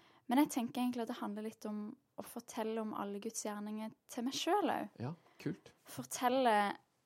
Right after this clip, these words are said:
Speaker 1: hva Gud har gjort for meg, hvilke, eh, hvor langt han gikk for å komme nær meg. Tenk at han ble et menneske og døde på et kors
Speaker 2: Ja.
Speaker 1: for, fordi
Speaker 2: Ja.
Speaker 1: han elsker meg så høyt.
Speaker 2: Kult.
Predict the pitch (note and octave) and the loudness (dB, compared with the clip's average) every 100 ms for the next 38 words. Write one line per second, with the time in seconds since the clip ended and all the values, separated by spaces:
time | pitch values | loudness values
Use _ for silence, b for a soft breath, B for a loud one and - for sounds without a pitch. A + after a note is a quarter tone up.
0 | - A3+ A#3 A3 G#3+ G#3+ B3 - - - | 2 6 6 4 2 2 0 -4 -10 -4
1 | A3 A#3+ C#4+ G#3+ A3+ - - A3+ G#3+ A3+ | 0 2 2 2 0 -2 0 2 2 0
2 | b b b b b b b - G#3+ G3+ | b b b b b b b -10 -6 -6
3 | G3 A3 - _ _ _ _ _ - - | -6 -12 -18 _ _ _ _ _ -16 0
4 | A3 C4 B3 B3+ C#4 - A#3 C#4 - - | 8 10 10 8 4 2 2 2 0 -6
5 | A3 - A3+ A3+ A3+ A#3 G#3+ A3 A#3 A#3 | -6 -4 -4 0 0 2 0 -4 -6 -6
6 | A3 A3 A#3+ A3+ G#3 G#3 A3+ - G#3 G3+ | -2 -2 -2 -4 -6 -6 -4 -2 0 0
7 | G3+ A#3+ - - - - - A2+ - - | -2 -8 -8 -4 0 2 2 0 -4 -4
8 | G#3+ - - A3+ A3+ - G#3+ - A#3 B3+ | -4 -4 -2 2 2 2 0 0 0 0
9 | B3 C4 C4+ - - | 2 2 2 -2 -6